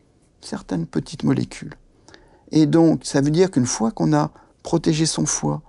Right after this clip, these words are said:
en changeant son alimentation, il faut maintenir cela le plus longtemps possible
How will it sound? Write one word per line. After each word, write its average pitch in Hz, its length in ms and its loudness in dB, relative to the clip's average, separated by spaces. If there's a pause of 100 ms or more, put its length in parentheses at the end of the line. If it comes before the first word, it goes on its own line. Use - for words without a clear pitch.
(240)
en - 100 -6
changeant 160 380 0
son 170 220 -2
alimentation, 143 760 -4 (420)
il 143 140 -2
faut 170 200 0
maintenir 170 440 0
cela 165 340 -4
le 143 140 -4
plus 131 260 -6
longtemps 147 560 -6 (420)
possible 139 680 0